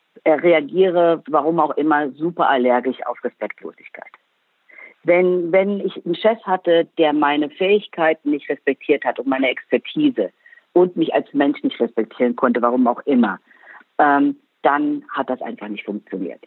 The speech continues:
Ich glaube, ich bin mittlerweile Profi genug, dass ich das eine Zeit lang aushalte, aber nicht mehr sehr lange. Meine,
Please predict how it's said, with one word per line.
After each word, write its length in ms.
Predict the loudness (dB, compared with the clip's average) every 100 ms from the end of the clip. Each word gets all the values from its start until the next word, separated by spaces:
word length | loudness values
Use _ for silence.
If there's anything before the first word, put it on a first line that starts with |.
| -16
Ich 100 | -2
glaube, 240 | 0 0
ich 140 | -2
bin 280 | -2 -2 -4 _
mittlerweile 500 | -2 0 2 2 0
Profi 420 | 0 -2 0 0
genug, 280 | 2 0 0
dass 140 | -2
ich 80 | 0
das 180 | -2 -2
eine 100 | -4
Zeit 240 | -2 -2
lang 140 | -4 0
aushalte, 640 | 0 0 0 0 -2 -4
aber 160 | -2
nicht 240 | -4 -4 -6
mehr 160 | -8 -4
sehr 120 | -4
lange. 220 | -4 -6 -12
Meine, 280 | -12 -8 -10